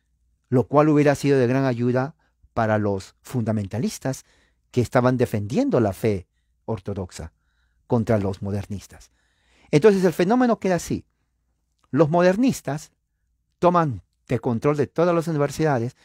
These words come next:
todos los seminarios, y pasan a ser los que hasta este momento ejercen, ejercen influencia en la cultura de los Estados Unidos. Ya Estados Unidos pasó a s-,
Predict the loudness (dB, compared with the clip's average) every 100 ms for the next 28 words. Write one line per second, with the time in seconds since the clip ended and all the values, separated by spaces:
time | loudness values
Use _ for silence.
0 | _ _ _ 2 2 4 0 -2 -2 -2
1 | -2 -6 -10 _ _ _ _ _ _ _
2 | _ _ _ _ _ _ _ _ _ _
3 | -2 -2 -2 _ _ _ _ 0 0 0
4 | 0 0 0 -2 -4 _ -6 -2 -2 -2
5 | -6 -4 -6 -4 -6 -6 -2 -2 0 -2
6 | 0 -2 -2 -4 -8 _ _ _ -8 -2
7 | 0 0 0 -6 -6 -6 -4 -4 -6 _
8 | _ _ -6 -4 0 0 0 -2 -2 -6
9 | -6 -2 -2 -4 _ _ -10 -10 -6 -6
10 | -6 -12 -14 _ _ _ _ _ _ -2
11 | 0 2 2 2 0 0 0 0 -2 -4
12 | -2 -2 -4